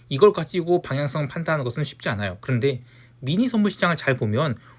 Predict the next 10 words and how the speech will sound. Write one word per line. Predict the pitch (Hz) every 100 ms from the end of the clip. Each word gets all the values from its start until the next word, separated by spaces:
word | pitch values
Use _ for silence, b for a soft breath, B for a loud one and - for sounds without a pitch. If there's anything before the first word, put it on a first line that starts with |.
| -
외국인들이 | 156 180 202 190 196 190
매매가 | 120 127 131 131 139
규모 | - 143 147
있게 | 135 139
이루어질 | 131 120 127 110
경우 | 113 107 170 B B B
방향성을 | - 127 165 175 165 151
드러내는 | 143 135 127
경우가 | 113 107 160
많습니다. | 113 101 117 98 87